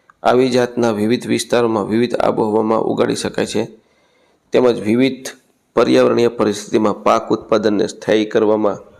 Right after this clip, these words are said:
ઉપયોગી નીવડી શકે છે. પછી પશુપાલન આવે છે.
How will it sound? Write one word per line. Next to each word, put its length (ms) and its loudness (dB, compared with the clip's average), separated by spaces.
ઉપયોગી 500 0
નીવડી 360 -2
શકે 320 -4
છે. 180 -14
પછી 220 -6
પશુપાલન 680 0
આવે 200 -2
છે. 240 -2